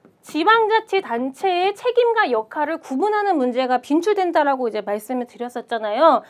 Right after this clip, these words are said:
자, 보시면 여기는 이제 국가도 나오고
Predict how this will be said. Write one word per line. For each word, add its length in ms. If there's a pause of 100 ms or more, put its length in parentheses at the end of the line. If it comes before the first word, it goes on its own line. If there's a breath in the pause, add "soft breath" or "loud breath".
(220 loud breath)
자, 200
보시면 480
여기는 340
이제 140
국가도 600
나오고 560